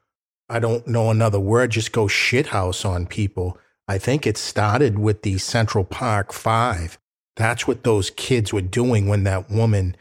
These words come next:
in Central Park, the investment banker, was beaten to near death.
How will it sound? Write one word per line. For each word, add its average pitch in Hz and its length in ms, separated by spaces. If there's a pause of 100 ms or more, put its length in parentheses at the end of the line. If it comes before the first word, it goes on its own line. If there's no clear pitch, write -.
(140)
in 98 100
Central 101 440
Park, 113 400
the 95 120
investment 92 600
banker, 98 600 (300)
was 92 160
beaten 117 440
to - 160
near 104 260
death. 92 560